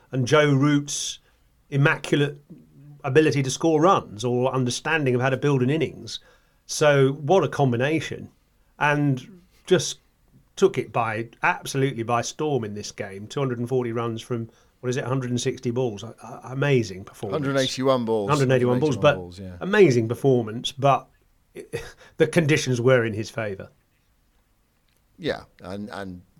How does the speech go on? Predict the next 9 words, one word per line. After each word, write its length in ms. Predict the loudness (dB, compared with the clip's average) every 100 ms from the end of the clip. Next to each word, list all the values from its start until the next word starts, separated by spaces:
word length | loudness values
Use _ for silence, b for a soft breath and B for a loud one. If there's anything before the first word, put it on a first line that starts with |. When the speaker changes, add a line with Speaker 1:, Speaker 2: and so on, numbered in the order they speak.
| -20 -20 -16
Speaker 2:
a 60 |
bigger 260 | -8 -8 -8
test 400 | -8 -8 -8 -12
will 100 | -12
come 320 | -4 -4 -4
against 300 | -8 -10 -8
different 420 | -10 -10 -14 -14 B B B
types 420 | -8 -8 -8 -12
of 200 | -10 -12